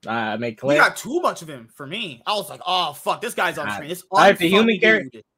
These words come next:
Speaker 1: like, the, with the human characters, I,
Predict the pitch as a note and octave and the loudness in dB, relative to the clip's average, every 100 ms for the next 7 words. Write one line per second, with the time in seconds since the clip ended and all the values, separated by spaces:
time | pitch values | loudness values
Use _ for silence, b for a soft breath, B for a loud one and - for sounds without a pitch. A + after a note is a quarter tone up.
0 | _ _ _ D3+ D#3 D3 D#3+ D#3 F2 _ | _ _ _ 2 2 2 -2 -2 -8 _
1 | _ _ _ - E3 D#3+ C#3 G#3 G#3+ G#3 | _ _ _ -4 -2 -2 -2 -2 -2 2
2 | G3+ G3 G3 G3 F#3+ F3 - _ | 2 2 0 0 0 -4 -10 _